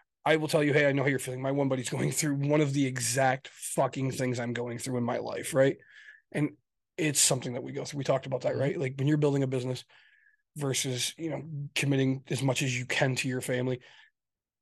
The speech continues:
Speaker 1: as people, like, we feel like we're doing this. Um, and then I had another buddy who's like, "Hey,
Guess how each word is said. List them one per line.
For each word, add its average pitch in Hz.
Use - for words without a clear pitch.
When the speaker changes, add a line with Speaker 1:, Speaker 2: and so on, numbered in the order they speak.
Speaker 1:
as 147
people, 139
like, 127
we 143
feel 135
like 123
we're 135
doing 123
this. -
Um, 131
and 143
then 135
I 139
had 139
another 139
buddy 131
who's 135
like, 113
"Hey, 143